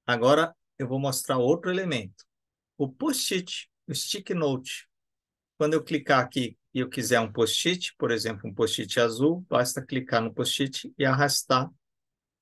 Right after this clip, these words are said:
e ele vai en-, entrar aqui na tela. Shapes são os formatos. Eu gosto muito, é, de usar esse formato shape retangular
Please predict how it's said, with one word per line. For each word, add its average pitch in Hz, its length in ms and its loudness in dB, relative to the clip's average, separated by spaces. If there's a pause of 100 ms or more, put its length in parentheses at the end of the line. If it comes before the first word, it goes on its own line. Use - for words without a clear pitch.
e 127 100 0
ele 120 140 2
vai 120 220 4
en-, 127 80 0 (260)
entrar 127 440 2
aqui 113 240 -4
na 113 160 0
tela. - 420 -4 (1700)
Shapes - 960 4 (260)
são - 220 2
os 135 140 0
formatos. 147 580 2
Eu 147 100 6
gosto 160 480 4
muito, 175 640 -2 (540)
é, 139 220 2
de 131 160 -2
usar 139 560 4 (1080)
esse 175 460 0
formato 139 500 2
shape 117 480 -2
retangular 123 800 2